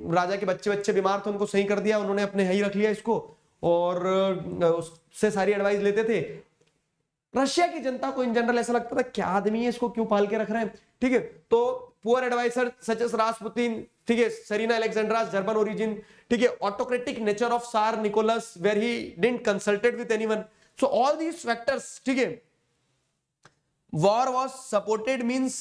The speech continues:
Tsar was supported, हाँ, initially राजा को support किया था, लेकिन बाद में with time subsequently क्या हुआ कि राजा को अपोज करने लगे, ठीक है, इन सारे फैक्टरों से। और उसी के चलते क्या होता है, उसी के चलते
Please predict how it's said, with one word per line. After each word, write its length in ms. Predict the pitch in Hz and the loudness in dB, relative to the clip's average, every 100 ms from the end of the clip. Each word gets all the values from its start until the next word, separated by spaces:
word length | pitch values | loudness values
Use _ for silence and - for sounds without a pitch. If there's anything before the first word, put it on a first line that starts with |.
| - | -10
Tsar 300 | - 202 220 | -2 2 2
was 200 | 247 247 | 0 -4
supported, 380 | 240 208 170 151 - _ _ - | -6 -6 -4 -6 -8 _ _ 0
हाँ, 140 | 254 - | 0 2
initially 520 | 220 254 285 294 311 | -4 -2 0 0 2
राजा 240 | 240 262 | 0 -2
को 120 | 269 | -4
support 380 | 269 240 226 233 | -6 0 0 2
किया 140 | 208 185 | -2 -2
था, 240 | 208 - _ _ 208 | -2 -4 _ _ 0
लेकिन 260 | 214 247 | 0 2
बाद 340 | 214 220 247 247 | 2 2 0 -4
में 160 | 269 | -4
with 240 | 233 233 247 | -4 -6 -4
time 260 | 254 262 254 254 208 233 | 0 0 -2 -8 -6 -4
subsequently 520 | - 226 247 240 220 | -4 0 0 0 0
क्या 100 | 254 | 2
हुआ 140 | 262 | 2
कि 140 | 277 240 | -2 0
राजा 280 | 208 208 | 0 0
को 120 | 262 285 | -2 -2
अपोज 400 | 240 233 269 269 | -2 0 0 0
करने 200 | 208 175 | -2 0
लगे, 220 | 160 135 | 0 0
ठीक 380 | 127 - - 233 | -4 -6 -2 2
है, 280 | 185 - - _ _ _ _ | 0 -2 -14 _ _ _ _
इन 160 | 277 269 | -2 0
सारे 260 | 233 220 | 0 0
फैक्टरों 380 | 226 202 196 175 | -2 -2 0 -2
से। 120 | 170 | 0
और 160 | 147 185 | 0 0
उसी 180 | 196 269 | 0 0
के 80 | 269 | 0
चलते 280 | 254 226 | 0 0
क्या 120 | 247 226 | 2 0
होता 160 | - | 0
है, 60 | 233 | -4
उसी 140 | 226 | -4
के 100 | 226 | -4
चलते 500 | 233 214 220 277 285 | -2 0 0 0 -2